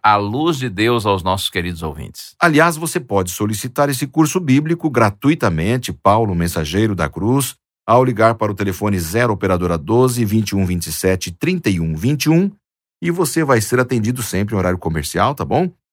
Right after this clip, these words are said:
Speaker 2: Para solicitar o seu curso bíblico gratuito, um D V D muito bonito,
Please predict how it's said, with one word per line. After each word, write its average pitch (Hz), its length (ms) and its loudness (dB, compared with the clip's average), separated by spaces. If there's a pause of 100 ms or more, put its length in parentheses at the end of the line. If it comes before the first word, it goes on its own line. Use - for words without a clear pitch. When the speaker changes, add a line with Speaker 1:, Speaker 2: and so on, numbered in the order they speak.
(160)
Speaker 2:
Para 117 120 -2
solicitar 107 580 -2
o 92 40 -2
seu 87 140 -2
curso 87 300 -6
bíblico 95 340 -6
gratuito, 90 600 -4
um - 20 -6
D 85 140 -4
V 82 100 -4
D 87 140 -4
muito 110 200 -4
bonito, 87 380 -4